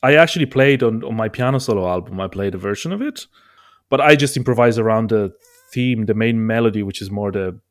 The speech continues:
lament bass line or whatever, passacaglia, whatever you wanna call it, uh, because that's such a,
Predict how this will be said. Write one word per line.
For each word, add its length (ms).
lament 500
bass 320
line 220
or 100
whatever, 300
passacaglia, 580
whatever 220
you 100
wanna 180
call 220
it, 140
uh, 280
because 500
that's 160
such 200
a, 180